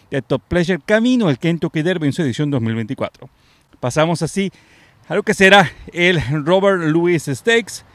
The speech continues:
en Santa Anita Park, de igual manera este sábado tres de febrero, una prueba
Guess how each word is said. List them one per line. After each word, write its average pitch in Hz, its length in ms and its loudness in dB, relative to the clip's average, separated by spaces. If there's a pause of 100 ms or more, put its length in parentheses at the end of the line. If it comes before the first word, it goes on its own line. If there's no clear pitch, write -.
(180)
en 131 140 -4
Santa 147 320 0
Anita 117 320 -2
Park, 160 300 2 (240)
de 113 60 -6
igual 110 200 -2
manera 131 300 0
este 117 180 -6
sábado 123 400 0
tres 135 220 -4
de 120 100 -6
febrero, 208 460 -4 (280)
una 220 220 -4
prueba 202 380 -2